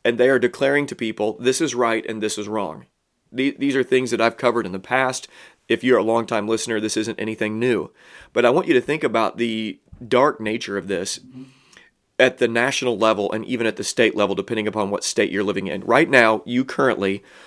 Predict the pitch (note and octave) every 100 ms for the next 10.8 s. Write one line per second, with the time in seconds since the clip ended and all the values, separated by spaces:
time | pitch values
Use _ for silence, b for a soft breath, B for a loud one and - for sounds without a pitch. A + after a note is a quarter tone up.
0 | B B - A2+ - B2 A#2+ A#2+ - A2+
1 | G#2 - C#3 C3+ C#3+ C#3 A#2+ G2+ G2+ F#2
2 | F#2+ _ _ _ b b b b B2+ A#2
3 | A2+ - E3 B2+ B2+ C3 - B2+ A#2 G2+
4 | F#2+ A2 G2+ G2 A2 A2 G2 A2 G2 G2
5 | G2+ _ _ A#2+ A2+ C3 D3+ F#3 D3 B2
6 | B2 - A#2 A#2+ A#2+ B2 A#2+ A#2+ A#2+ A2+
7 | G#2+ - b b b b - C3 - D#3
8 | D#3+ G2+ A#2 G#2+ - A#2 A#2 A#2+ - B2+
9 | B2+ C3+ A#2+ B2 G#2 B2+ A#2+ A2+ A2+ -
10 | G#2+ A2+ A#2 B2+ B2 G#2+ G2+